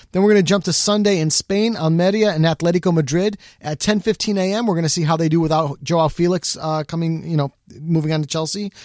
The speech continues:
Then we have the big London derby, Tottenham Hotspur, Arsenal, eleven thirty A M. Yes, I know we're giving you two England matches. Germany doesn't come back till the twentieth, so we're gonna give you a little extra there.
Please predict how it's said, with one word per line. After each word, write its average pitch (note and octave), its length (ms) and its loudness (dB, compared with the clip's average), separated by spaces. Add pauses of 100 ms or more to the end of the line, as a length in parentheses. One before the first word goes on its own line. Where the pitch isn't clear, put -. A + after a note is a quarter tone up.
(340)
Then E3+ 100 6
we F#3+ 80 8
have F#3 80 4
the E3+ 80 0
big F#3+ 120 4
London F#3+ 320 4
derby, F#3 340 4
Tottenham F3 400 -2
Hotspur, F3+ 540 -2
Arsenal, F3 460 0
eleven D#3 260 0
thirty E3 280 -2
A E3 200 0
M. E3+ 140 0
Yes, D#3+ 180 -2
I D3 60 0
know D3+ 120 2
we're D3+ 120 0
giving D3+ 240 -2
you D3 100 -2
two D#3 220 -4
England D3 320 -2
matches. C#3+ 400 -4 (380)
Germany F#3 340 2
doesn't D#3+ 220 0
come D#3 140 0
back D3+ 180 -2
till D3+ 120 -4
the D3 80 0
twentieth, D3+ 440 -4
so C#3+ 160 0
we're C#3 100 0
gonna C#3+ 140 2
give C#3 160 -2
you C3+ 100 0
a - 20 0
little C3 220 -4
extra C3 340 -8
there. C#3+ 300 -4